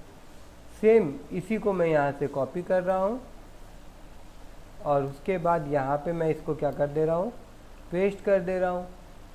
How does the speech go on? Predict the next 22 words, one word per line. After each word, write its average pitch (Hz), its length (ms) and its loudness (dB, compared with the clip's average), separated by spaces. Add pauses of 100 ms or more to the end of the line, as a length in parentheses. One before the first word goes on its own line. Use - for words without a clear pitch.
ठीक 180 140 -2
है 214 100 4
ना, 233 180 2 (260)
और 156 140 2
यहाँ 165 380 6
पे 175 180 -2 (380)
एन 156 120 4
वन 196 200 6
के 190 140 -2
जगह 147 260 4
मैं 170 200 0
एन 185 200 0
टू 226 120 -2
कर 214 200 2
दूँगा। 185 380 -2 (600)
उसके 214 300 4
बाद 202 300 6 (160)
एफ़ 156 140 4
फ़ाइव 156 340 6 (580)
and 185 360 2
enter। 151 380 2 (3750)
देखिए 175 480 0